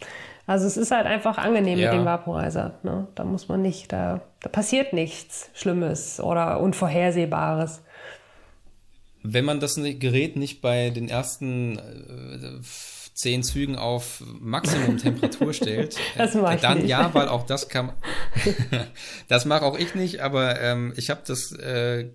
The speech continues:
Speaker 2: Gerät, äh, auch, also auch den, den Vaporisierer, den ich hab, das war auch ein Geschenk. Und als ich den zum ersten Mal ausprobiert hab, wie das so ist, auf gar keinen Fall irgendwas durchlesen, wie es funktioniert,
Speaker 1: <laughs>
Speaker 2: äh, das Gerät direkt auspacken, mit Gras befüllen, auch nicht gucken, ist die Menge jetzt irgendwie richtig,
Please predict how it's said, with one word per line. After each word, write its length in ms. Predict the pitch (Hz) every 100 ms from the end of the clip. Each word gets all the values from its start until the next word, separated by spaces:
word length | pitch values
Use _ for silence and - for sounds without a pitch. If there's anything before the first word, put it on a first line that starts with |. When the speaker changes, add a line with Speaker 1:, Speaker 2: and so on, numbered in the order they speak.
| -
Speaker 2:
Gerät, 520 | 117 117 151 - -
äh, 160 | 127 113
auch, 280 | 135 165 - -
also 220 | - 123 113 117
auch 160 | 120 120
den, 260 | - 117
den 160 | 117 117
Vaporisierer, 500 | 117 120 117 123 120
den 140 | 110
ich 140 | 120 139
hab, 100 | 131
das 160 | 117
war 80 | 113
auch 140 | 127 123
ein 60 |
Geschenk. 340 | 107 117 135 - - - - - - -
Und 160 | 113 113
als 120 | 123
ich 60 | -
den 160 | 131
zum 120 | 127
ersten 280 | 123 160 -
Mal 120 | 143
ausprobiert 580 | 120 156 - 151 151 139
hab, 120 | 143
wie 80 | 139
das 160 | 151 143
so 80 | 127
ist, 380 | 151 - - -
auf 380 | 113 - - -
gar 140 | 123
keinen 260 | - 135 131
Fall 240 | 131 123
irgendwas 400 | 143 175 156 131
durchlesen, 540 | 135 139 135 131 127
wie 40 | 117
es 80 | -
funktioniert, 760 | 123 117 - 285 - 269 -
Speaker 1:
<laughs> 120 | -
Speaker 2:
äh, 360 | - 117 117 113
das 200 | 110 -
Gerät 340 | - 139 -
direkt 280 | 120 113 -
auspacken, 580 | 143 165 - 156 151 123
mit 160 | 117
Gras 280 | - 117 151
befüllen, 420 | 156 - 143 139
auch 160 | 120 120
nicht 160 | 131 -
gucken, 220 | 127 127
ist 160 | 117 120
die 60 |
Menge 240 | 107 120 143
jetzt 180 | 127 131
irgendwie 280 | 123 123 123
richtig, 400 | 123 - 123